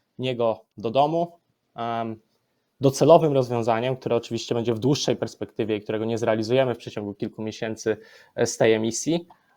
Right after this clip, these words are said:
e, byłoby umożliwienie klientowi odczytania z, e, z, z, poprzez zeskanowanie kodu Q R na etykiecie jego produktów, mm, informacji o drodze, jaką przebył, mm, ten produkt.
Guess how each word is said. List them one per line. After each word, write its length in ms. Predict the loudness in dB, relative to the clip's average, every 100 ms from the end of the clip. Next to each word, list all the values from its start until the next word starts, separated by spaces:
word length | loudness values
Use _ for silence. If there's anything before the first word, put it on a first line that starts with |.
| 0
e, 180 | 2 4
byłoby 460 | 6 6 6 6
umożliwienie 640 | 4 2 2 4 4 4 2
klientowi 680 | 0 0 4 4 4 2 0
odczytania 760 | -4 -6 0 4 4 4 4
z, 180 | 2 -2
e, 40 | 2 4 4 2 0
z, 140 | -2 -4
z, 380 | -6 -6 -10 -12 0
poprzez 360 | 0 2 -2
zeskanowanie 560 | -2 -2 -2 2 4 2
kodu 280 | 2 0 0
Q 200 | 2 6
R 240 | 6 4 -4 _ _ 0
na 100 | 0
etykiecie 460 | 0 0 0 2
jego 160 | 2 2
produktów, 640 | 0 2 2 2 0 0 _ _ _ _ -8
mm, 320 | -4 -2 -4 -2
informacji 840 | 0 4 4 6 4 4 0 -2
o 80 | 0
drodze, 360 | 4 4 6 4
jaką 240 | 2 0
przebył, 520 | -2 0 2 2 -2 -6 _ -10
mm, 540 | -8 -6 -6 -6 -8 -4
ten 160 | -4 0
produkt. 520 | 0 0 -2 -12